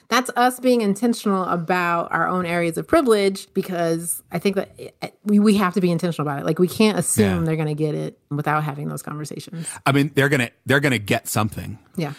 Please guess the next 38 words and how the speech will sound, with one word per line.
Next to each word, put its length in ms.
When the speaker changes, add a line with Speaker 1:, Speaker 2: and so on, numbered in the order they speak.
Speaker 2:
And 80
I 40
mean, 100
I 40
think 160
this 140
is 120
how 220
you 160
end 220
up 180
with 180
folks 300
who 80
have 100
never 200
thought 200
about 240
race, 240
is 120
that 140
we 120
had 160
this 160
idea 400
in 100
the 60
nineties 480
and 180
the 160
eighties 340
that, 140
like, 380
w-, 180
we're 140
past 340
race 240
now, 160